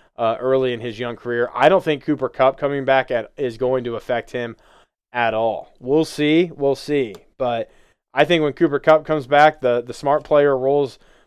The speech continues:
Puka Nacua out there those first two weeks and lives with the results. And that's what I'll be doing when Cooper Kupp does make his return. But holy cow, Puka Nacua, eh, just reloading over there, uh, with the Rams.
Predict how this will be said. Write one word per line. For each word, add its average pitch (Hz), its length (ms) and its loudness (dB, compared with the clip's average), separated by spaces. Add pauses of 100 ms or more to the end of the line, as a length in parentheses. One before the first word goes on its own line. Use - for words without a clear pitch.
Puka 156 240 -2
Nacua 151 400 4
out 139 280 4
there 147 200 2
those 139 140 -2
first 151 260 -6
two 147 160 -2
weeks 147 380 -2 (260)
and 131 240 -2
lives 131 220 0
with 135 120 -6
the 135 100 -6
results. 107 500 -6
And 113 100 -14
that's 123 200 -6
what 127 100 -2
I'll 120 140 2
be 120 100 -4
doing 120 380 -4
when 120 200 -8
Cooper 123 280 -10
Kupp 120 240 -2
does 117 200 -6
make 117 160 -8
his 110 160 -12
return. 120 380 -8
But 101 240 -8 (540)
holy 147 340 2
cow, 113 320 -2
Puka 139 280 -6
Nacua, 113 640 -4
eh, 120 160 -6 (160)
just 139 200 -8
reloading 156 500 6
over 107 180 -6
there, 104 320 -6 (100)
uh, 107 200 -6
with 110 140 -10
the 107 80 -12
Rams. 101 460 -12